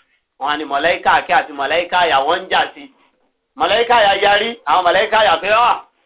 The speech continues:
ẹni yóò ṣe rere rí láyé ẹ̀." Òun lòun ó gbé. Ìkẹ́ni àà ń lọ ro-, ó ronú pìwàdà, ń lọ, ń lọ bí tí ó ti máa sin lọ́hùn ni. Ọlọ́run bá ní ọ̀dà kí wọ́n wọlẹ̀.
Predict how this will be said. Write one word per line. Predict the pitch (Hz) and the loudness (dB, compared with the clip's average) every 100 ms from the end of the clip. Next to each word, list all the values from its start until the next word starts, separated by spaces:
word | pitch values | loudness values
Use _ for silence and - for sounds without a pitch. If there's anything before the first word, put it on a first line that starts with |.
| _ | _
ẹni | 175 202 180 | -6 -2 0
yóò | 220 185 | 0 0
ṣe | - | -2
rere | 185 185 190 | -2 0 0
rí | 196 | -2
láyé | 240 294 294 302 | -2 -2 0 0
ẹ̀." | 277 - _ _ _ _ _ _ - | -2 -6 _ _ _ _ _ _ 0
Òun | 240 | 2
lòun | 277 262 | 4 4
ó | 302 302 | 4 4
gbé. | 247 240 _ _ _ _ _ _ _ _ _ 190 | 0 -2 _ _ _ _ _ _ _ _ _ -12
Ìkẹ́ni | 196 240 254 | -4 -2 0
àà | 214 190 160 156 | 0 2 0 0
ń | 208 | -4
lọ | 240 226 185 180 | 0 4 6 4
ro-, | 175 175 | 2 -2
ó | 202 202 | 0 0
ronú | 196 214 | -2 -4
pìwàdà, | 214 196 160 147 147 | -2 0 2 2 0
ń | 196 | -4
lọ, | 220 | -14
ń | 240 240 | -16 -4
lọ | 226 220 | -2 -2
bí | 226 | -2
tí | 247 | 0
ó | 240 | 0
ti | 190 | 0
máa | 190 185 | 2 2
sin | 180 196 | 0 -2
lọ́hùn | 214 214 185 | 0 0 -2
ni. | 175 160 - _ _ _ _ _ _ _ _ _ _ _ _ _ - | -6 -8 -10 _ _ _ _ _ _ _ _ _ _ _ _ _ -8
Ọlọ́run | 139 170 147 | -2 0 0
bá | 147 | -2
ní | 147 | -2
ọ̀dà | 139 135 123 - _ | 0 0 0 -8 _
kí | - | -8
wọ́n | 151 156 147 | -2 0 0
wọlẹ̀. | 139 127 | -2 -4